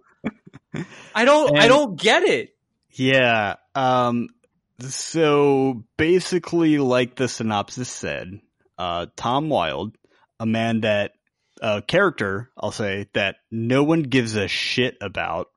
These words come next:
Speaker 1: because there's never any time to develop his character. Um,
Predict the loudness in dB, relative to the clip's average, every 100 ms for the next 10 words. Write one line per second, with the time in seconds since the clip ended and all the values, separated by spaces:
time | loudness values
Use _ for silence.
0 | -6 -4 -2 -2 -2 -4 -2 -2 0 -2
1 | -4 _ -12 -6 -4 -4 -4 -2 0 0
2 | -2 -4 -6 -8 -8 -4 -4 -2 -2 -2
3 | -4 -4 -6 -8 -8 -10 -12 -12 -16 _
4 | _ _ _ -6 -4 -2 -2 -4 -8